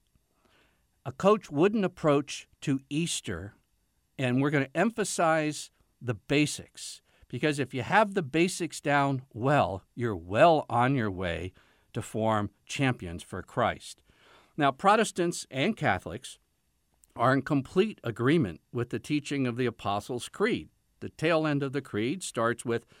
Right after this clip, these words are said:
"I believe in the Holy Spirit, the Holy Catholic Church,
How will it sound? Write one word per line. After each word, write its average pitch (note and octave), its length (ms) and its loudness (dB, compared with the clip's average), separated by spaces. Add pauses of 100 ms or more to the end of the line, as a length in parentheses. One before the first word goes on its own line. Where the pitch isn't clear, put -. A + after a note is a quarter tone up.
(360)
"I A#2 80 -4
believe A2+ 500 0
in C#3 100 2
the C3 80 0
Holy A2+ 280 -2
Spirit, F#2+ 540 -10 (400)
the A2+ 120 -2
Holy F3+ 280 6
Catholic C3+ 480 -2
Church, - 500 -12